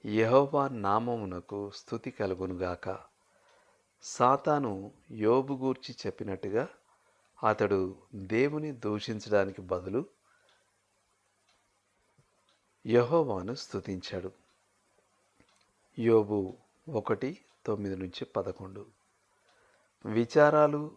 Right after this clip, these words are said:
బాధల నడుమ "యెహోవా నామమునకు స్తుతి కలుగునుగాక" అని అనడానికి నిజమైన విశ్వాసం కావాలి. మీరు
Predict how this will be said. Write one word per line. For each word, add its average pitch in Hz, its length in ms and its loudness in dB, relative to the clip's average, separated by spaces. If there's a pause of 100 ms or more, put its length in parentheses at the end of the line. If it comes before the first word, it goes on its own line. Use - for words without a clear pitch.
బాధల 107 760 6 (140)
నడుమ 98 680 -2 (640)
"యెహోవా 139 680 4
నామమునకు 107 800 -4
స్తుతి 101 440 -6
కలుగునుగాక" 104 840 -2 (840)
అని 104 240 0
అనడానికి 98 760 -2 (680)
నిజమైన 123 640 0
విశ్వాసం 107 600 -4
కావాలి. 90 600 -8 (1600)
మీరు 101 500 -2